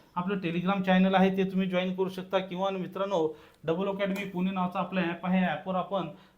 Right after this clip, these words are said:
महाराष्ट्रातल्या तमाम जवळपास सव्वीस ते सत्तावीस स्पर्धा परीक्षेचे बॅचेस आपल्या वेगळ्या चालू असतात, त्या तुम्ही जॉईन करू शकता. ज्याच्यामध्ये आरोग्य विभाग, अ, विद्युत विभाग, टेक्निकल विभाग, नेट, सेट, टीईटी अशा सगळ्या बॅचेस आपल्या चालू आहेत. तुम्ही त्यांची चौकशी,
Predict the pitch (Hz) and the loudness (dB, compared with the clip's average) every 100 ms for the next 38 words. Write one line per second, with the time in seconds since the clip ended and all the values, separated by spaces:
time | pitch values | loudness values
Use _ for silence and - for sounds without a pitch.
0 | - 160 180 190 185 185 202 196 170 185 | -10 -2 2 2 0 -6 -8 -8 -4 0
1 | 202 196 175 175 190 185 - - - 170 | 0 -2 -4 -4 -4 -8 -12 -14 -8 -8
2 | 185 190 214 196 160 - 196 196 185 165 | -8 -8 -8 -8 -8 -2 -2 -2 -6 -2
3 | 180 170 170 170 185 151 156 - _ - | -2 -4 -10 -8 -2 -2 -4 -14 _ -6
4 | 147 - 190 185 175 185 175 175 190 185 | -4 -2 -4 -2 -2 -2 -2 0 -2 -2
5 | 165 165 - 180 175 170 180 170 175 175 | -2 -2 -4 -4 -4 -4 -4 -4 -6 -6
6 | 170 175 165 170 156 175 165 156 156 165 | -10 -8 -8 -8 -10 -10 -4 -2 -2 -4
7 | 175 170 165 - - - - 160 151 156 | -4 -2 -4 -10 -20 -20 -8 -4 -4 -4
8 | 156 180 185 156 170 170 - 151 170 165 | -6 -4 -2 -2 -2 -4 -8 -8 -6 -6
9 | 175 170 151 165 175 - 151 160 165 160 | -6 -6 -6 -4 -4 -6 -10 -8 -6 -10
10 | - 160 165 165 160 160 156 175 143 147 | -12 -10 -10 -10 -10 -10 -8 -6 -6 -8
11 | - - _ - 160 208 190 180 170 190 | -18 -20 _ -10 -6 -2 -2 -2 -2 -2
12 | 160 156 165 160 156 165 156 151 175 170 | -2 -6 -8 -8 -6 -6 -4 -4 -4 -4
13 | 175 170 156 143 160 156 151 151 165 143 | -4 -4 -6 -10 -10 -10 -8 -12 -6 -6